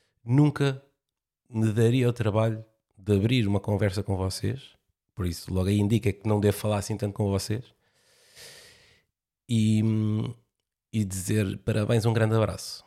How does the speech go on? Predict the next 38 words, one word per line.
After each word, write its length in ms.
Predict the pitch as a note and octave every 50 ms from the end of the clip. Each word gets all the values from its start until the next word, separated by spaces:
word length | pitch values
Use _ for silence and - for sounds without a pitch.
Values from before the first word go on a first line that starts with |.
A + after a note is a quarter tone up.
| _ _
e 140 | - G2 F#2
um 60 | F#2+
beijinho. 340 | F#2+ F#2+ F2+ E2 E2+ - - _ _ _ _ _ _ _ _ _ _ _ _ _ _ _ _ _ _ _ _ _ _ _ _
E, 440 | - F#2+ F#2 F#2 F#2 F2 - - -
e 40 | -
pronto, 380 | - - F#2 F2 D#2+ - - -
e 60 | G2
eu 180 | G2+ G2 F#2 -
acho 200 | - F#2+ - -
que 60 | -
parabéns 400 | - - G#2+ G#2+ G#2 A2+ G#2+ G2+
em 100 | A2+ A2+
grupo 320 | A2 B2 C3 C#3+ C#3 - A2+
veio 220 | A2 B2 A#2+ A#2+
aqui 480 | A#2 A#2+ - A#2+ A2+ A2 G2+ F#2 F2+ - - _ _ _ _ _ _ _ _ _ _ _ _ _ _ _ _ _ _
pôr-me 320 | - A#2 A#2 A2+ A2+ A2+
a 40 | G#2+
dar 180 | G#2 A#2+ B2 A#2+
os 100 | A2 -
parabéns 380 | - B2 A#2 A#2 A#2+ A#2 G#2
a 60 | A#2 A2+
muita 280 | B2 B2+ A#2+ B2+ B2
gente 240 | G#2+ B2+ A#2+ A2 -
que 80 | - A2+
eu 60 | A2
até 180 | G2+ - A2
nem 160 | G#2+ A2 G#2+ G#2
daria, 420 | G#2 G#2 G2+ G2+ G2+ A2+ B2+ C3+ - _ _ _ _ _ _ _ _ _
e 100 | - -
portanto 560 | - - G#2+ - - G#2+ G2+ G2+ - - - - _ _ _ - - - - - - - _ _ _
parece 260 | - A2 A#2 A#2 -
que 80 | - -
estou 200 | - - C3 B2
a 40 |
valorizar 440 | A#2 B2 A#2+ B2 A#2+ A#2+ G#2+ C3+ B2+
mais, 400 | C3+ C#3+ E3 E3 C3+ G#2+ G2 F2+
e, 60 | G2
e, 420 | - - A#2 A2+ A2+ A2+ A2 G#2